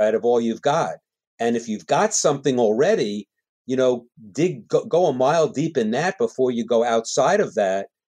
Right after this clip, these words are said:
to the cold lists and the, and, and the cold traffic. And, and you'll learn so much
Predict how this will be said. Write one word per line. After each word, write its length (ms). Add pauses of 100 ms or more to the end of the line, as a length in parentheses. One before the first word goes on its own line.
(240)
to 120
the 120
cold 460
lists 520
and 220
the, 140 (200)
and, 300
and 240
the 40
cold 360
traffic. 520 (480)
And, 420 (720)
and 180
you'll 200
learn 240
so 260
much 300